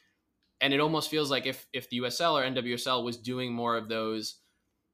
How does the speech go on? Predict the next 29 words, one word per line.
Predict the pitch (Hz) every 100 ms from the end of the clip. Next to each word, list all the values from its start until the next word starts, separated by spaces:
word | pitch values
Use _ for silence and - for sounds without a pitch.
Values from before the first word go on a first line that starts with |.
| -
individual | 151 135 127 131 127 123 120 117 110
features, | - 156 - 139 127 123
kind | 143 123
of |
sm-, | - - 135
shorter | 123 151 131 123
documentaries, | 123 117 147 180 170 156 143
just | 131 123 -
in | 135
the | 120
life, | 131 139 143 139
maybe | 127 127 117
that | 117 123
also | 123 - 113
could | 107 113
be | 110 113
a, | 110 107
a | - 107 107 104 101 _ _ _ _ -
more | 135
personalized | 135 147 143 135 120 117 113
way | 123 120 107
of | 107
kind | - 113
of | 110
getting | 117 117 117 110 107 -
inside | 135 - 123 113
the | 104
league | 120 117 104
and, | 101